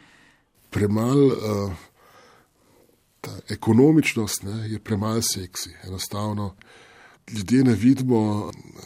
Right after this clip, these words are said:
nekako smisla v tem, "A, zdaj bomo pa šparali, pa naj stane, kar hoče," ne. Ehm, ja, saj poznam kontradiktornost tega izreka,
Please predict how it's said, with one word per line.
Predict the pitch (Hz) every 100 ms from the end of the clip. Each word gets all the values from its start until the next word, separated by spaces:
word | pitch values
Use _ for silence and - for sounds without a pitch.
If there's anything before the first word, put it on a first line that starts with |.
| - - -
nekako | - 95 92 - -
smisla | 113 113 107
v |
tem, | 98 110
"A, | 101 101 104
zdaj | 110
bomo | 110 101
pa |
šparali, | 107 - 101 95 92
pa | 95 98
naj | 92
stane, | - 95 92
kar | 90 92
hoče," | - 92 90 -
ne. | 87 92 - - - - - -
Ehm, | 95 87 - 92
ja, | 104 92 85
saj | - 98 85 _
poznam | 104 92 104 98 90 - - - -
kontradiktornost | - 98 107 98 - 123 113
tega | 120 113
izreka, | 95 92 95 113 139